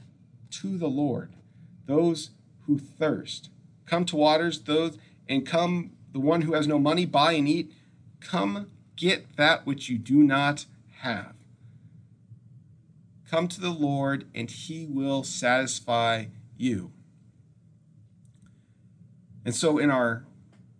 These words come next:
assigned reading from Isaiah fifty-five, verses six through nine, we get, "Seek the Lord that he may, uh, while he may be found. Call upon him while he is near." While you still can. <laughs>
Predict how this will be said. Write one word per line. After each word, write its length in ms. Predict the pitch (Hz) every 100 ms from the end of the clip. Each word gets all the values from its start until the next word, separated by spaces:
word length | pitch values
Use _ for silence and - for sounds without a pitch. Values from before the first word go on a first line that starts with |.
| -
assigned 520 | - - 202 233 165
reading 500 | 107 87 73 71 - -
from 140 | - 117
Isaiah 260 | 107 117
fifty-five, 640 | 107 110 107 - 95 104
verses 320 | 107 113 117 -
six 220 | 127 -
through 160 | 120
nine, 420 | 113 120 110 101 - - -
we 80 | -
get, 160 | 127 123
"Seek 320 | - 202 175
the 80 | 165
Lord 280 | 151 165
that 140 | 143 131
he 220 | - 156
may, 500 | 151 147 151 156 151 - -
uh, 180 | 135 123
while 200 | 135 139
he 100 | 143
may 220 | 143 151
be 180 | 135 120
found. 540 | - 151 143 104 104 - -
Call 260 | - 160 170
upon 320 | 170 156 156
him 340 | 151 151 147 143 - -
while 240 | 127 135
he 220 | 147 143 127
is 100 | 120
near." 360 | 131 120 92 - - - - - - - - _ _ - - _ - - - -
While 520 | 143 175 202 208 196 - - -
you 160 | 143
still 340 | 170 - 180 165
can. 440 | - 98 90 85 - - -
<laughs> 80 | -